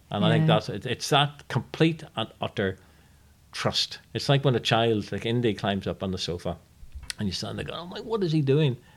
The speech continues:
Speaker 2: Mm-hmm.
Speaker 1: And he falls. He comes down deliberately. And he comes down deliberately 'cause he knows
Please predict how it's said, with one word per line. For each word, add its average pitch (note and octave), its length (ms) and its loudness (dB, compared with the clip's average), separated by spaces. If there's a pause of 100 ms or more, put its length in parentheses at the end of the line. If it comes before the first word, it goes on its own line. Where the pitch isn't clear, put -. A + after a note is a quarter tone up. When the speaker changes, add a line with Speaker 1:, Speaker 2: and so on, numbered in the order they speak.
Speaker 2:
Mm-hmm. G#3 140 6
Speaker 1:
And G3 80 6
he G#2+ 100 6
falls. G#2+ 640 0 (440)
He G#2+ 80 -4
comes B2 240 4
down G#2 240 4
deliberately. G2+ 580 0 (500)
And A2+ 100 0
he G#2 60 0
comes A#2 220 -4
down G#2 240 0
deliberately F#2+ 600 -2 (100)
'cause - 160 -8
he F#2 100 -2
knows F#2 520 -4